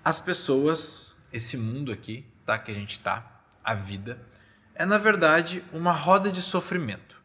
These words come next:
no qual o objetivo espiritual é sair dessa roda de sofrimento. É encontrar o que pros católicos é no céu, em vida, ok?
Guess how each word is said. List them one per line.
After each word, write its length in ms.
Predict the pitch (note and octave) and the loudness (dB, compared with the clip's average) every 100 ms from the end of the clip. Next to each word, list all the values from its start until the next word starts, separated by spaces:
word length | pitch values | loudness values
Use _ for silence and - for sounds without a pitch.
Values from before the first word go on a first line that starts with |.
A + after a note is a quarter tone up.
| _ _ - _ _ | _ _ -20 _ _
no 140 | E3+ F3+ | -4 2
qual 560 | F#3 E3+ A3+ - - - | 6 6 4 -6 -12 2
o 100 | D#3+ | 4
objetivo 440 | D3 D3 - E3+ | 4 0 -2 0
espiritual 1200 | F3+ - G3 F3+ - B2 A#2 E3+ E3 - - _ | 0 0 -4 -4 2 6 6 4 -2 -8 -20 _
é 300 | C#3 D3 - - | 0 0 -2 -4
sair 640 | - - G#3 F3+ E3+ G#3+ - _ _ _ _ _ - | 2 4 6 4 2 -4 -10 _ _ _ _ _ 2
dessa 240 | C3+ E3 | 4 6
roda 260 | B2+ B2 C3 | 2 -2 -2
de 80 | |
sofrimento. 640 | A2 A#2+ A2+ C#3 F#2+ F#2+ - _ _ _ | -2 -4 -10 -10 -12 -14 -20 _ _ _
É 100 | E3+ | -6
encontrar 960 | G#3+ A3 A3+ F#3 D#3 B2+ A2 G#2 - - | -4 -4 -4 -2 2 2 2 -2 -16 -18
o 80 | |
que 160 | B2 D#3 | -12 -12
pros 280 | - C#3+ - | -8 -2 0
católicos 760 | - - B2+ B2 A#2+ B2 A2 | 0 0 0 0 -2 -4 -2
é 240 | A#2 G2+ - | -2 -6 -10
no 160 | B2 | -4
céu, 640 | A2 - - A#2 D3+ D#3+ G#2+ - _ _ _ _ _ E3 | 2 4 4 2 2 -2 -10 -20 _ _ _ _ _ -4
em 220 | F#3+ G3+ | -2 0
vida, 500 | C3 C3+ B2+ A2+ - - - _ _ _ _ | 0 0 -2 -6 -12 -20 -20 _ _ _ _
ok? 360 | - - G2 | -20 -14 -14